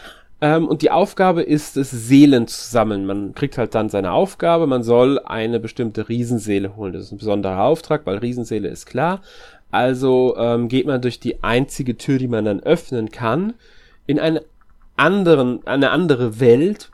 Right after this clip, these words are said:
Da soll man halt die Seele ein. Und dort ist auf einmal alles mit Farbe. Ganz, äh, individuell, also ganz eigen gestaltet. Und alleine, dass diese ganzen Welten immer ein bisschen anders sehen durch die Farbgebung.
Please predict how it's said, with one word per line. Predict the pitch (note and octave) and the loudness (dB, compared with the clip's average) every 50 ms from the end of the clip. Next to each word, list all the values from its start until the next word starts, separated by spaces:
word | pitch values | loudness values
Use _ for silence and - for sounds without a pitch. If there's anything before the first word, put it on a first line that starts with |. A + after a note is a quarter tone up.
| - _ | -16 _
Da | - G#2+ A2+ | -4 0 2
soll | A#2+ A#2+ | 2 2
man | B2 B2+ | 2 0
halt | B2+ A#2 | 0 -2
die | B2+ | -4
Seele | B2 B2 C3+ E3 F#3+ D#3+ A2 | -2 2 4 6 6 6 4
ein. | F#2+ G#2+ A#2 | 2 0 -2
Und | B2 C#3 - | -4 0 0
dort | D3+ E3+ | 2 2
ist | F3 F3+ | 2 -2
auf | D#3+ | -6
einmal | E3+ D#3+ B2+ | -6 -6 -6
alles | D3 D3+ - | -6 -6 -8
mit | D3 - | -10 -12
Farbe. | - - A#2 A2+ A#2 A2 G#2+ - - - - - - - _ | -10 -12 -10 -10 -10 -12 -14 -16 -18 -20 -20 -20 -20 -6 _
Ganz, | - F3+ A3+ A#3 - - - - - - _ _ | 0 0 0 0 -4 -10 -18 -20 -20 -20 _ _
äh, | - E3+ F3 F#3 F3+ F#3 | -4 -2 0 2 2 0
individuell, | - - F#3+ F#3 F#3+ E3 E3 D#3+ D3 G2+ B2 | 0 0 0 0 0 2 2 0 0 -2 -4
also | D3+ D3 D3 | -4 -4 -2
ganz | - F#3 G#3+ - - | -2 -2 -2 -4 -6
eigen | - B2+ D3+ F#3 F3 E3 | -6 -2 -2 0 0 0
gestaltet. | D3 D3 - - - C#3+ C#3+ D#3 E3 E3+ E3 - C3 D3 D#3 - - - - - - - - _ | -2 -6 -8 -8 -6 -4 -2 0 0 -2 -2 -4 -4 -4 -4 -6 -12 -20 -20 -20 -20 -20 -20 _
Und | - D#3 D#3 D#3 - - - | 4 4 4 4 2 -4 -6
alleine, | D#3 D#3 D#3 D#3+ G3+ A#3 A#3+ | -4 -2 -2 0 0 2 0
dass | G#3+ G#3 G3 | 0 0 -4
diese | - - F#3+ E3+ F3+ | -4 -4 -4 -4 -4
ganzen | - F3 G#3 G#3 - G#3+ F#3+ D#3 | -4 -6 -8 -8 -6 -6 -6 -2
Welten | C#3+ D3+ D3+ D#3 E3+ E3 - - C3 | 0 0 0 0 0 -2 -6 -10 -4
immer | - G3 A3 A3+ | -2 0 0 0
ein | G#3+ G3+ F#3+ | -2 -2 -4
bisschen | - F#3+ - - F#3+ F3 - | -8 -10 -6 -6 -6 -6 -4
anders | - D#3+ F#3 F#3 F3 E3 - | -4 -4 -4 -2 -4 -4 -2
sehen | D#3 D3+ | -2 -2
durch | D3 C#3+ - | -2 -4 -6
die | - C#3+ | -10 -12
Farbgebung. | - - - D#3+ E3+ F3 - _ - A#2 A2+ A2+ G#2+ G#2+ G#2+ G2+ - | -14 -10 -8 -8 -8 -8 -10 _ -8 -6 -6 -4 -6 -8 -10 -10 -12